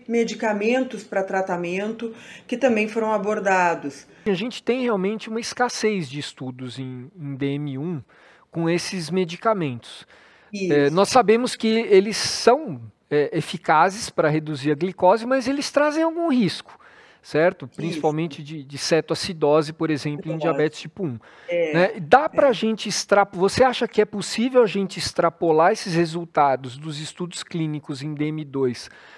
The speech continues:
Speaker 2: pra D M um? A doença renal do, do D M um é diferente do D M dois? Em que aspecto? Podemos extrapolar? Qual que é a tua opinião?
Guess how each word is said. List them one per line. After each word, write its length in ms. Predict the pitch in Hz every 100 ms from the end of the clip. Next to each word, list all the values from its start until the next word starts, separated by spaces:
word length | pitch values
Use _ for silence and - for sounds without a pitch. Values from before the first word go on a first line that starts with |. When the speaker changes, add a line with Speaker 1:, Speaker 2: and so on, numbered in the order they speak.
| - -
Speaker 2:
pra 220 | 196 196
D 140 | 170
M 260 | 180 165 165
um? 240 | 220 156 - - - - -
A 80 | 175
doença 480 | 165 226 285 - 233
renal 420 | 214 190 190 185
do, 400 | 170 185 175 175
do 400 | 156 175 165 151
D 140 | 160
M 240 | 185 185 175
um 240 | 165 127 -
é 160 | 180 208
diferente 680 | 196 - 190 185 226 - 180
do 120 | 175
D 120 | 165
M 160 | 165 139
dois? 460 | 131 180 214 165
Em 100 | 180
que 200 | 165 - 190
aspecto? 600 | - - 175 196 - -
Podemos 480 | 170 165 214 190 151
extrapolar? 680 | - 160 151 147 139 165
Qual 180 | 180 208
que 120 | -
é 20 | 214
a 20 |
tua 160 | -
opinião? 520 | 156 156 135 123 104